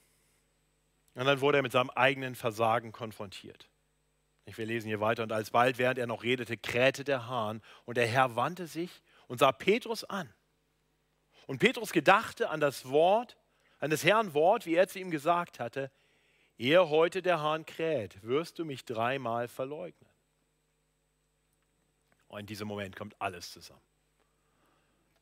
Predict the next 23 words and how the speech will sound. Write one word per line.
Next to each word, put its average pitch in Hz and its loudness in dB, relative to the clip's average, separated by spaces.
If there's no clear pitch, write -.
Nicht - -20
so 117 -8
wie 110 0
angekündigt, 170 0
kräht 127 -2
der 120 -6
Hahn. 101 -14
Und 127 -6
in 151 0
diesem 220 2
Moment, 185 4
nicht 185 -6
nur, 202 2
dass 170 0
der 147 4
Hahn 190 2
kräht, 175 4
nun 175 -4
schaut 185 2
Jesus 165 0
wohl 160 0
aus 190 2
dem 160 2